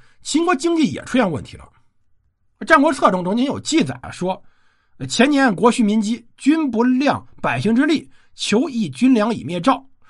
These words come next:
这指的是当时白起在长平决战的时候，派人找求秦昭襄王增加军粮，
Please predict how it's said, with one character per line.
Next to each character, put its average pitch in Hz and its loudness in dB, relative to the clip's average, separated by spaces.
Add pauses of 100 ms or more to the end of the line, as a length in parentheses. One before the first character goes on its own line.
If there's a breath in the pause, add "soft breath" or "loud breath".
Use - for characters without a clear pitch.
(120)
这 320 -4
指 233 -4
的 247 4
是 254 4
当 269 2
时 262 0
白 214 -2
起 175 -6
在 156 -8
长 180 -8
平 233 -2
决 196 0
战 254 4
的 165 -2
时 - -10
候， 131 -8 (400)
派 277 6
人 208 0
找 - -8
求 170 -8
秦 220 -4
昭 254 4
襄 269 2
王 185 0 (300 soft breath)
增 269 2
加 269 6
军 269 2
粮， 185 -2